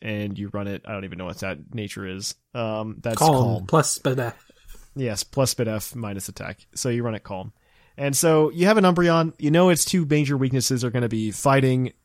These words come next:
Speaker 1: and Fairy. Those are the two major weaknesses. Um, and Bug a-, as well on, on a Dark-type Pokemon.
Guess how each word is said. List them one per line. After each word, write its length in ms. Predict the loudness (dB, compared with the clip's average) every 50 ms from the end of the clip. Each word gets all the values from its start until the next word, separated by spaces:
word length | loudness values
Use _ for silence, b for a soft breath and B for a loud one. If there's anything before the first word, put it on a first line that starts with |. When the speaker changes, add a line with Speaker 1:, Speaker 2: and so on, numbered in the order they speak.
| _
Speaker 1:
and 560 | -12 -10 -8 -6 -6 -6 -8 -8 -8 -10 -12 -16 _ _ _ _ _ -16 -16 -16 -16 _ -20 -6 0
Fairy. 420 | 2 2 4 4 2 0 -2 -4 -4
Those 200 | -4 -4 -4 -4
are 40 | -4
the 120 | -6 -6 -6
two 180 | -2 -2 0
major 240 | 0 -2 -2 -2 -4
weaknesses. 540 | -6 -6 -6 -6 -8 -6 -6 -6 -8 -8 -12 -12
Um, 240 | -10 -10 -8 -8 -4 0
and 180 | 2 2 4
Bug 320 | 4 2 2 2 0 -6 -12 -16 -16
a-, 120 | -16 -16 _ _ -10
as 200 | -8 -8 -6 -6
well 280 | -6 -6 -6 -6 -8 _ _ _ _
on, 340 | -8 -8 -6 -6 -8 -10 -12 -14 _ _ _ _ _ -10
on 160 | -8 -6 -6 -6
a 60 | -6
Dark-type 340 | -6 -8 -8 -8 -8 -8 -4
Pokemon. 440 | -4 -4 -4 -2 -2 -2 -2 -4